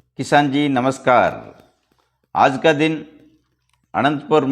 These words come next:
मार्केट, टमाटो मार्केट रेट्स। थर्ड क्वालिटी टमाटो,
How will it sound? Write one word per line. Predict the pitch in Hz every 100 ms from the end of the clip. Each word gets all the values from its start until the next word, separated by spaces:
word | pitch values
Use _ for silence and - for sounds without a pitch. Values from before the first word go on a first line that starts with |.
| 135
मार्केट, | 120 143 139 -
टमाटो | 123 127 131 131
मार्केट | 123 123 117 127 113 - - _ _ _ _ _ _ _ - - _ _
रेट्स। | - 120 98 - - - - _ _ _ _ _ _ _ _ _ _ _ -
थर्ड | 117 160
क्वालिटी | 151 160 135 170 170 - - - _ - - - -
टमाटो, | 123 147 135 147